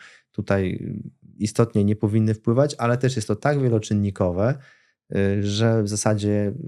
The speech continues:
nie jesteśmy w stanie powiedzieć, bo weźmy na przykład pacjenta, który ma, y, hipogonadyzm, y, taki, y, nawet niezwiązany z wiekiem, tylko <clears throat> funkcjonalny, z powodu na przykład przebytego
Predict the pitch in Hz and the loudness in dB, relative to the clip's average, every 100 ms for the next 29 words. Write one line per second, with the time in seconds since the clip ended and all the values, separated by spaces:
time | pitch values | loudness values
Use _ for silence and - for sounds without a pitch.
0 | 104 - - 127 151 165 135 90 - 82 | -10 -10 -8 -2 0 2 0 -2 -4 -6
1 | 82 87 80 73 - 120 120 123 117 107 | -4 -4 -4 -4 -4 -4 -2 0 0 -2
2 | - 110 104 - 113 107 - 104 104 104 | -4 -4 -4 -2 -2 -2 -4 -2 0 0
3 | 101 - _ _ _ 131 95 98 95 92 | -2 -6 _ _ _ -6 -2 0 0 0
4 | 90 87 113 120 - 110 104 104 101 95 | -2 -6 -10 -10 -4 0 2 2 2 0
5 | 92 90 90 87 87 92 87 90 101 _ | -2 -4 -4 -4 -6 -6 -6 -8 -14 _
6 | 131 131 117 _ _ _ _ - 92 - | -16 -14 -14 _ _ _ _ -2 -2 -2
7 | 90 87 87 135 85 90 87 87 85 - | -4 -2 -4 -6 -6 -6 -6 -6 -6 -10
8 | _ - 92 95 92 95 92 95 98 92 | _ -2 0 0 0 0 0 0 0 0
9 | 95 123 127 82 92 90 90 - _ - | 2 2 2 -6 -6 -2 -2 -2 _ 2
10 | - 143 117 95 107 101 107 101 90 92 | 6 6 6 4 -2 0 2 2 2 2
11 | 143 - _ _ _ _ _ _ _ _ | 0 -2 _ _ _ _ _ _ _ _
12 | - - - 110 117 117 110 - 110 - | -16 -8 0 2 4 2 0 -2 -6 -4
13 | 98 101 104 104 92 | -4 -2 0 -2 0